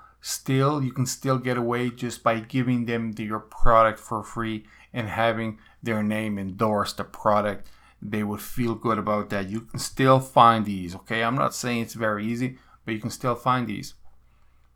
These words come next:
And now if you're a big company and you're doing a huge launch, you may even use, uh, an agency,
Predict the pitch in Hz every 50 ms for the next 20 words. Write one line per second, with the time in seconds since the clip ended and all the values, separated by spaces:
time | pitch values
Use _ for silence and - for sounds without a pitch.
0 | _ - - 117 120 120 120 123 123 117 - - - 127 127 123 123 123 127 127
1 | - - 127 117 117 117 110 110 - _ 139 135 135 131 127 131 - - 127 120
2 | - - 120 113 113 110 110 107 104 107 107 107 - 120 117 117 110 107 101 98
3 | 101 117 131 139 143 147 147 131 135 123 101 98 98 98 101 104 98 - - -
4 | - - - - _ - 113 120 120 113 113 113 113 113 113 123 120 117 120 117
5 | 117 113 113 117 117 117 117 117 113 110 - - _ _ _ - - _ _ -
6 | 113 107 107 107 107 107 104 104 104 101 - - 135 123 113 - 147 139 131 -
7 | 113 110 101 - - 87 82 82